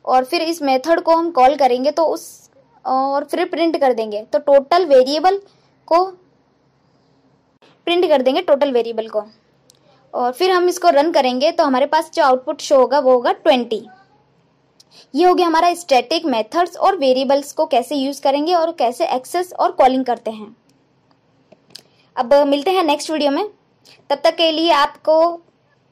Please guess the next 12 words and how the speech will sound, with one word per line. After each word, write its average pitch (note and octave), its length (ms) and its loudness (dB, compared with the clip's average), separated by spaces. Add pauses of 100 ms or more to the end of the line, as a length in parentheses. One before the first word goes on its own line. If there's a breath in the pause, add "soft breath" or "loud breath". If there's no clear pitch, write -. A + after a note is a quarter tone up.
(160)
अ, B3 380 -4
इसको D#4+ 420 2
यूज़ D4 280 -4
करके D4 300 2
और E4 80 4
मुझे C#4+ 200 -2
comment C#4 240 -2
में D4+ 60 -2
बताइए C4 320 2
कि D4 80 -2
आपको C4 240 2
इस C4 220 -2